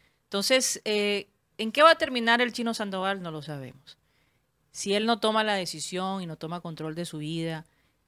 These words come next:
y si no se rodea de gente que verdaderamente tiene buenas intenciones para con él y su familia, pues su carrera cada vez se va a ir agotando.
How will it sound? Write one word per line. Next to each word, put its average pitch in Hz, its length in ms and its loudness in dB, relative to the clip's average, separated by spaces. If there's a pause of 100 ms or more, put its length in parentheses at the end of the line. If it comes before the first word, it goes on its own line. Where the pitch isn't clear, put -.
(120)
y 151 100 -10
si 156 120 -6
no 156 280 -6
se 185 160 -2
rodea 165 500 0
de 151 100 -4
gente 151 280 -8
que 165 120 -6
verdaderamente 156 800 -6
tiene 160 280 -8
buenas 160 260 -6
intenciones 156 800 -10 (1000)
para 147 220 -2
con 147 180 -8
él 165 160 -4
y 175 60 -4
su 160 120 -8
familia, 170 540 -6 (380)
pues 170 100 -6
su 180 120 -8
carrera 202 520 -2 (180)
cada 214 280 2
vez 233 180 0
se 233 140 -6
va 185 80 -2
a 170 60 -2
ir 185 120 -2
agotando. 202 560 -6